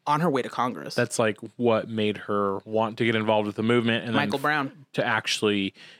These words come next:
Speaker 2: be able to affect change.
Speaker 1: And now she can at a national level.
Speaker 2: Yeah.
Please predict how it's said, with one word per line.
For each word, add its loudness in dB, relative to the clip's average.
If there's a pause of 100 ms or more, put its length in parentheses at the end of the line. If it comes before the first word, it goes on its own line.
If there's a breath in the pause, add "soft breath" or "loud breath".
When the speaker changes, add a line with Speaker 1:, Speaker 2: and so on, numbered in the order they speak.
(100)
Speaker 2:
be 4
able 2
to 2
affect -4
change. -6 (360 loud breath)
Speaker 1:
And -2
now 2
she 0
can 0
at 0
a -2 (180)
national 0
level. -2
Speaker 2:
Yeah. -2